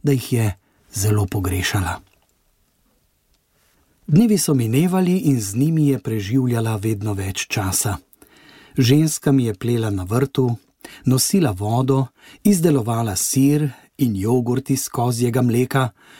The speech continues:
se pogajala na tržnici in predla volno. Čez čas je prišla sezona žetve lana in ječmena, zato se je domačim pridružila na polju, bolj zato, ker si je želela njihove družbe kot zaradi denarne koristi.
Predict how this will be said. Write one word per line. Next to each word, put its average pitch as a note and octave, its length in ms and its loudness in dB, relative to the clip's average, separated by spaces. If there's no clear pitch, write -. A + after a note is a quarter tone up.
se - 160 2
pogajala C#3 600 2
na F#2+ 140 -6
tržnici C3 920 0
in C#3 180 2
predla A2 480 -2
volno. F#2+ 480 -4
Čez G#2+ 180 -2
čas - 400 2
je B2+ 80 2
prišla C#3+ 400 -2
sezona A#2+ 500 0
žetve A#2 460 -2
lana A#2 520 0
in C3+ 180 0
ječmena, A#2+ 680 0
zato F#3 280 0
se - 140 0
je C3 60 4
domačim B2 540 0
pridružila A2+ 580 -2
na F#2 140 -8
polju, D#3+ 600 2
bolj A3+ 440 2
zato, C#3 480 0
ker A#2+ 240 -2
si - 240 -4
je A2+ 180 -2
želela A2+ 480 0
njihove G#2+ 400 -2
družbe A2 480 0
kot G#2 220 -8
zaradi G2+ 360 -4
denarne G2+ 520 -2
koristi. G2 580 -2